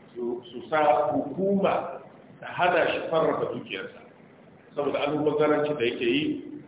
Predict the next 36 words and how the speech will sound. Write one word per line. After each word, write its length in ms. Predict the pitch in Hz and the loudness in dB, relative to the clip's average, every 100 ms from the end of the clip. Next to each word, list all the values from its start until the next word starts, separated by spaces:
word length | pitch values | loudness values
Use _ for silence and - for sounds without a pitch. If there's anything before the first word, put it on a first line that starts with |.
| - - - | -20 -20 -4
wato, 600 | 117 107 - 104 98 82 87 - - | -2 0 -2 -2 -2 -6 -12 -18 -6
um, 380 | 107 104 104 104 - - - - - - - - - | -2 2 2 0 -4 -12 -16 -20 -20 -20 -20 -20 -4
zai 140 | 151 | 0
iya 320 | 147 135 - | 2 2 2
kai 180 | 151 151 | 2 2
ga 100 | 127 | 2
cutar 460 | - 143 147 160 165 | 0 -2 0 0 2
da 80 | 139 | 2
kansa, 560 | 156 139 - - - - - - - 131 | 2 0 0 -4 -8 -16 -20 -20 -8 -2
don 120 | 139 | 2
za 60 | 139 | 4
a 80 | 135 | 4
waye 160 | 135 135 | 4 2
gari 220 | 127 127 | 0 0
dukiyar 380 | 139 135 117 - | -2 -2 -4 0
ta 180 | 113 120 | -2 2
kare. 460 | 120 101 87 - - - - - - - 110 | 2 2 -2 -8 -12 -20 -20 -20 -20 -20 -4
Idan 200 | 131 139 | -2 2
ta 180 | 156 151 | 2 4
kare 320 | 160 156 165 | 4 4 2
kuma, 560 | 165 208 202 - - - | 4 4 4 2 -4 -2
nauyinsa 340 | 139 147 143 123 | 0 0 0 0
zai 100 | 123 | 2
dawo 240 | 113 110 | 2 2
kansu. 320 | 110 110 113 - - | -2 -6 -8 -12 -12
Saboda 220 | 135 127 | -4 -2
haka 160 | 123 123 | 0 0
ƴan 200 | 135 143 | 0 2
uwa 220 | 147 143 | 2 2
suna 160 | 147 127 | 0 0
da 80 | 127 | 2
damar 340 | 135 139 147 147 147 - - 127 | 2 4 4 4 0 -4 -10 -12
su 60 | 131 | -4
kai 120 | 131 | -2
ƙarar 400 | 139 139 135 135 | 2 4 4 4
ɗan 140 | 156 | 4